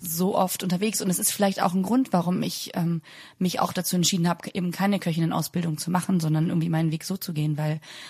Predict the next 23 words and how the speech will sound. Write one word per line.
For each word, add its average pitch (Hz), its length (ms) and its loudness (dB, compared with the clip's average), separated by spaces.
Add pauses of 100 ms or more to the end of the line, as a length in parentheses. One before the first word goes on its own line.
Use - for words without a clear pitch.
(140)
ich - 120 -10
in 165 80 0
vielen 190 220 0
Praktika 175 520 -2
auch 180 120 -2
schon 165 180 0
während 165 220 -4
der 160 40 -4
Schulzeit, 185 440 -6 (1200)
ähm, 165 320 4 (800)
beschimpft - 480 2
wurde, 190 360 4
belächelt 170 440 0
wurde 170 420 4
und 180 180 2
dann 175 100 2
dachte 185 240 -4
ich, - 100 -8
nee, 254 160 2
ich 202 160 -4
möchte 196 280 -2
nicht 214 220 -2
mit, 202 140 -2